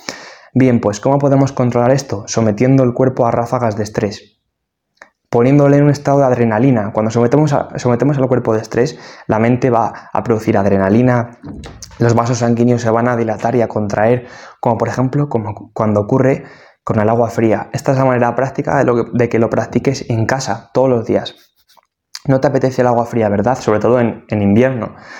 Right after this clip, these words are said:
porque en verano, bueno, en verano es más fácil, pero en invierno a nadie le apetece ducharse con agua fría. No es necesario ducharse entero con agua fría, sino simplemente, al finalizar la ducha, treinta segundos de agua muy fría, a tope de fría. Somete a tu cuerpo a este estrés,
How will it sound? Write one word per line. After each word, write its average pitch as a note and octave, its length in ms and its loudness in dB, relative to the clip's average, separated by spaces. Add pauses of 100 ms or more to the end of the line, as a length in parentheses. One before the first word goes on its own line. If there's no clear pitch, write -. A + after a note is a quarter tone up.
(260)
porque A#2 220 0
en G#2+ 60 0
verano, A2 300 2
bueno, A2 300 0 (300)
en A2+ 80 2
verano G#2+ 200 2
es A2+ 60 2
más G#2+ 160 0
fácil, A2+ 320 -2
pero G2+ 160 2
en G2+ 60 2
invierno A2 320 2
a - 20 0
nadie A#2+ 220 2
le A2+ 60 4
apetece G#2+ 380 -2
ducharse G2+ 380 0
con G#2 140 2
agua G2+ 180 2
fría. G2 320 -2 (420)
No C3 200 4
es D#3 80 6
necesario D3 560 4
ducharse C#3 340 0
entero C3 240 2
con C3 140 0
agua B2+ 180 2
fría, C3+ 280 2
sino A#2 180 -2
simplemente, C#3 680 2
al A#2+ 120 0
finalizar A#2 400 0
la C3 120 2
ducha, C#3+ 440 -2 (240)
treinta D3 360 2
segundos C3 600 0 (260)
de A2+ 140 2
agua A2+ 340 2
muy C3+ 260 2
fría, B2 460 0
a A2 120 -4
tope C3 220 2
de B2 120 2
fría. G#2+ 340 -4 (600)
Somete C#3 440 2
a D3+ 120 0
tu C3 120 2
cuerpo C3 480 0
a A#2+ 100 0
este A#2+ 180 -6
estrés, - 680 -4